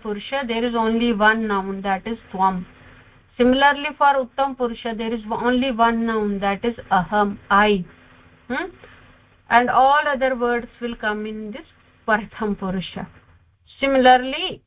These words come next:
when I say I read, I write, this si and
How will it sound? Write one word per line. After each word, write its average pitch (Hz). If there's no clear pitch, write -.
when 254
I 285
say 285
I 285
read, 262
I 269
write, 269
this 302
si 320
and 262